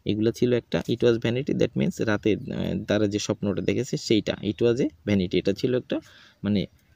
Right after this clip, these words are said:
আহ, meaningless something। মানে সারা রাত ধরে আমি স্বপ্ন দেখলাম, আমি দার্জিলিং গেছি বা আমি এরকম নে-,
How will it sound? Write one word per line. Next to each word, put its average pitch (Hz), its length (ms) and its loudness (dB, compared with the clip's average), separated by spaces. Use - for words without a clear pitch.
আহ, 76 120 -4
meaningless 127 520 4
something। 87 280 0
মানে - 400 -8
সারা 110 280 4
রাত 107 140 4
ধরে 98 240 0
আমি 98 360 0
স্বপ্ন 95 300 -2
দেখলাম, 87 420 0
আমি 87 220 -2
দার্জিলিং 87 560 0
গেছি - 360 -4
বা 85 120 -2
আমি 82 380 -4
এরকম 82 640 -6
নে-, 87 220 -2